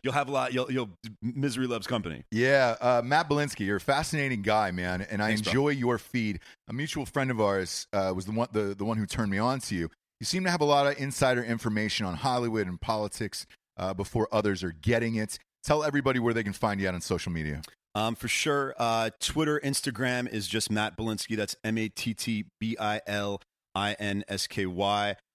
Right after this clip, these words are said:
Speaker 1: Um, where most of my content is. Um, also, I've been doing a series of interviews that thus far have been, um, on Instagram Live initially, but then translated to YouTube.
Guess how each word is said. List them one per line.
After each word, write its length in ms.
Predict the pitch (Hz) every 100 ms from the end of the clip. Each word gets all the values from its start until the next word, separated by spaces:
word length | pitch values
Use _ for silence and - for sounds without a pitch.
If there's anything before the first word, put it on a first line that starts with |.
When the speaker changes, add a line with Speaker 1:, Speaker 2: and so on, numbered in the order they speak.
| -
Speaker 1:
Um, 440 | 98 101 101 98
where 120 | 95 95
most 260 | 107 104 113
of 40 |
my 100 | 101
content 500 | - 110 101 117 98
is. 320 | 110 110 101 -
Um, 320 | 107 107 104 110
also, 340 | 123 123 127
I've 80 | 107
been 120 | 107
doing 160 | 110 113
a 40 |
series 380 | 101 135 127 110
of 80 | 101
interviews 520 | 117 110 107 107 87
that 180 | 98 101 -
thus 160 | 110
far 320 | - 107 110 101
have 260 | 101 87
been, 320 | 107 104 98 -
um, 320 | 92 90 90
on 120 | 98
Instagram 480 | 110 - 113 113 101
Live 240 | 104 104 95
initially, 380 | 135 - 131
but 140 | 107 104
then 100 | 98
translated 640 | - 113 113 104 104 95
to 100 | 101
YouTube. 460 | 98 104 - 107